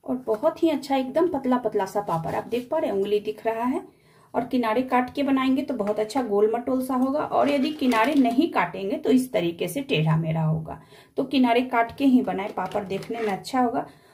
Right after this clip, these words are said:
और इसका size और भी ज़्यादा बड़ा रख सकते हैं। जैसे आपके पास बड़ा ढक्कन है ना, तो आप इसका size बड़ा भी cut कर सकते हैं। तो चलिए friends, पापड़ fry करके आपको दिखाती हूँ।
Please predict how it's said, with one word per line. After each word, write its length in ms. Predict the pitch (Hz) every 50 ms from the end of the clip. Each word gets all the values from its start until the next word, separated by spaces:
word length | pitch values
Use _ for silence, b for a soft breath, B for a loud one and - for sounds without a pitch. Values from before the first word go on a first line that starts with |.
| B -
और 120 | 285 277 277
इसका 300 | 277 262 - - 311 302
size 360 | 302 - 285 277 302 294 285
और 180 | 277 262 262 269
भी 140 | 262 302 294
ज़्यादा 300 | - 240 208 208 208 208
बड़ा 220 | 208 196 202 196
रख 200 | 190 196 185 -
सकते 320 | - - 185 180 - - 208
हैं। 80 | 202
जैसे 260 | 202 202 202 - 269
आपके 300 | 247 233 220 - - 269
पास 240 | 262 269 262 254 - 254
बड़ा 220 | 226 214 214 220
ढक्कन 340 | 226 240 233 - - 269 285
है 100 | 311 339 359
ना, 100 | 302 254
तो 100 | 208 208
आप 160 | 208 208 208 -
इसका 220 | 214 - - 269 254
size 320 | 254 - 220 233 247 247
बड़ा 220 | 214 208 196 190 190
भी 140 | 196 240 254
cut 240 | - 247 208 - -
कर 180 | - 170 160 160
सकते 360 | - 170 160 - - - 165
हैं। 180 | 180 185 - b b b b b b b b b b
तो 60 | 262
चलिए 280 | 254 277 262 269 302 311
friends, 320 | 311 311 320 330 320 330
पापड़ 360 | 277 - 220 208 208 254 254 269
fry 300 | - - 247 220 220 262
करके 300 | 262 269 220 202 - 190 185
आपको 260 | 180 165 - - 254
दिखाती 480 | 220 190 165 - - 160 - - 170 -
हूँ। 160 | - -